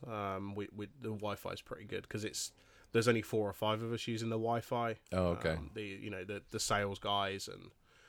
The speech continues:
Speaker 1: stuff like that are all using wired Ethernet on theirs. So,
Speaker 2: Mm-hmm.
Speaker 1: you know, four or five of us on the Wi-Fi is fine.
Speaker 2: Right. Oh, that's good. It's a lot of dongles. It gets expensive, uh, pretty fast with those.
Speaker 1: Yeah, I mean, it's,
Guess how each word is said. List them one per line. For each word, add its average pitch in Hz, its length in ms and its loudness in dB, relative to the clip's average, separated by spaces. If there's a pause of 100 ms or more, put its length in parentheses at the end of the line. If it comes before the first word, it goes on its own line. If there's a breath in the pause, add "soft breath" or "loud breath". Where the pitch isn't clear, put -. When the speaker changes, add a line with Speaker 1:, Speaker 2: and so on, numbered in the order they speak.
(140 soft breath)
Speaker 1:
stuff - 220 -4
like 98 100 0
that 90 180 0
are 98 80 -2
all 101 140 -4
using 98 360 -8
wired 101 280 0
Ethernet 95 420 -6
on 101 140 -6
theirs. 98 380 -6 (160)
So, 95 380 -4
Speaker 2:
Mm-hmm. 92 320 2
Speaker 1:
you 92 60 -2
know, 85 120 -6 (200)
four 135 240 8
or 107 60 2
five 101 220 0
of 95 120 -8
us 95 140 -8
on 101 60 -6
the 90 60 -10
Wi-Fi 95 460 -4
is 90 120 -8
fine. 95 380 -4 (140)
Speaker 2:
Right. 85 240 2 (840)
Oh, 165 120 0
that's 131 180 0
good. 92 180 4
It's 107 200 6
a 110 80 10
lot 113 140 12
of 107 80 10
dongles. 95 500 10
It 92 60 0
gets 160 180 2
expensive, - 640 2 (160)
uh, 85 180 2
pretty 90 240 2
fast - 420 0
with 80 100 -16
those. - 300 -4 (1300 soft breath)
Speaker 1:
Yeah, 180 340 10 (180)
I 147 140 4
mean, 139 220 4
it's, 120 420 -4